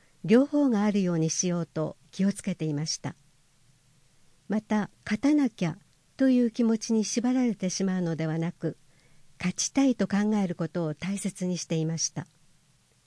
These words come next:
宮下。監督が昔から初心者を育てて日本一にするようなすごい方でしたし、コーチは経験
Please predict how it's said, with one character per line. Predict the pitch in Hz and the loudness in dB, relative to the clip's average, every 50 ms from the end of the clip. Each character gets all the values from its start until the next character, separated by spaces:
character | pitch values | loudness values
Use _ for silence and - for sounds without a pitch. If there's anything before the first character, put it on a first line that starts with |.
| _ _ _ _ _ _ _ _ _ _ _ _ _ _ _ _ _ _ _ _ | _ _ _ _ _ _ _ _ _ _ _ _ _ _ _ _ _ _ _ _
宮 | - 202 208 214 226 | 2 4 4 4 2
下。 | 220 - - - 180 156 - _ _ _ _ _ _ _ _ _ _ _ _ _ _ _ - | 0 -4 -4 -4 -6 -6 -6 _ _ _ _ _ _ _ _ _ _ _ _ _ _ _ -2
監 | 202 233 254 - | 0 0 2 2
督 | - 240 - - 233 | 0 -2 -2 0 0
が | 233 226 226 214 - - _ _ _ _ - | 0 0 0 -2 -6 -14 _ _ _ _ -2
昔 | 208 208 208 190 180 - - - | -2 0 2 0 0 0 -2 -4
か | - 247 240 | -2 0 0
ら | 233 233 226 - _ _ _ _ _ _ _ | 0 0 -4 -6 _ _ _ _ _ _ _
初 | - - - 240 220 | -6 0 2 2 2
心 | - - 311 320 320 | 4 4 2 2 2
者 | - - 240 208 | 2 0 2 2
を | 185 | 2
育 | 180 - 202 196 208 208 | 0 0 0 2 2 0
て | - 185 175 | 0 -2 -4
て | - - 170 160 - - _ _ - | -2 -2 -4 -4 -6 -10 _ _ 0
日 | - 185 190 | 4 4 4
本 | - _ - - 302 311 294 | 4 _ 0 2 4 4 4
一 | 262 - - 233 | 4 2 2 2
に | 208 190 185 | 4 2 2
す | - - 196 | 0 0 0
る | 190 208 | 0 2
よ | 202 190 | 2 2
う | 190 | 0
な | 175 165 165 | 0 -2 -2
す | - - 196 | 0 2 4
ご | 226 247 | 4 4
い | 233 | 4
方 | - 202 185 - 170 156 | 2 0 -2 -2 -2 -2
で | 160 170 | -2 -2
し | - - | -4 -4
た | - 160 160 | -4 -4 -4
し、 | - 160 160 160 _ - _ _ _ _ _ _ _ _ | -2 -4 -4 -6 _ -12 _ _ _ _ _ _ _ _
コ | - - 302 311 | 0 2 4 4
ー | 294 | 4
チ | - - 226 | 2 0 0
は | 202 175 170 | 0 0 0
経 | - - 202 220 220 | 0 2 2 2 2
験 | - - 208 208 202 | 2 0 0 2 2